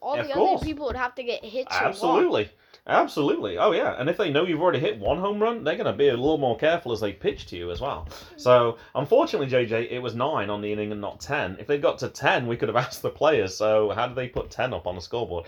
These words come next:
Speaker 2: Because Delaware State has the same kind of scoreboard that Coppin has. There's only room for one digit. So, I guess we won't get to find that out. But, yeah, very, very impressive.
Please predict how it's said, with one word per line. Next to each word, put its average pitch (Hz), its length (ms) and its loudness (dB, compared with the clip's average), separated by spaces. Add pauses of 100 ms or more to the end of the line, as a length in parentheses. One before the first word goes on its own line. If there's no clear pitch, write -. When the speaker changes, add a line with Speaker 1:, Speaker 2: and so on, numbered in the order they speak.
(240)
Speaker 2:
Because 143 200 0
Delaware 139 340 6
State 131 240 -2
has 107 140 0
the 104 80 -2
same 110 280 -4
kind 101 240 -4
of 98 60 -10
scoreboard 101 440 0
that 87 120 -8
Coppin 107 300 -4
has. 78 160 -6
There's 95 120 -4
only 107 140 0
room 107 220 0
for 92 100 -8
one 92 220 -4
digit. 92 420 -6 (400)
So, 107 300 6
I 110 100 0
guess 143 180 0
we 139 80 -2
won't 123 160 -2
get 113 140 -2
to 117 80 -10
find 95 320 -2
that 107 160 0
out. 85 300 -6
But, 104 180 0
yeah, 107 260 2
very, 113 520 2
very 98 480 -2
impressive. 85 480 -8